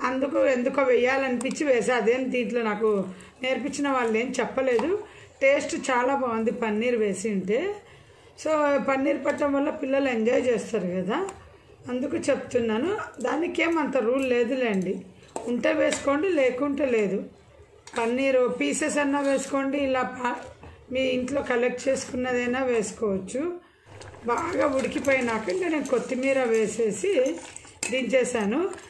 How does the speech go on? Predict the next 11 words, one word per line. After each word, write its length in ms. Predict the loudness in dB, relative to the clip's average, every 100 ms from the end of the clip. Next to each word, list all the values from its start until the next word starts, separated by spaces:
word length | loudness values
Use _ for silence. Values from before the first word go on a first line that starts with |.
| -20 -6
ఇది 160 | -4 -2
చప్-, 480 | 0 0 0 -8 -2
కొంచెం 320 | -2 -2 -4
థిక్‌గా 580 | -4 -4 -2 2 2 0 0
చేసుకుంటే 460 | 0 0 -4 0
చపాతీలోకి 720 | 0 0 0 0 0 0 -2 2
బాగుంటుంది, 760 | 2 2 0 0 0 0 -2 -8 -20 -14 -4
లూజ్గా 720 | 0 2 2 0 2 2 0 2
చేసుకుంటే 480 | 0 0 -2 -2 0
అన్నంలోకి 720 | 0 0 0 2 2 2 0
బాగుంటుంది. 800 | -2 0 0 0 -2 0 0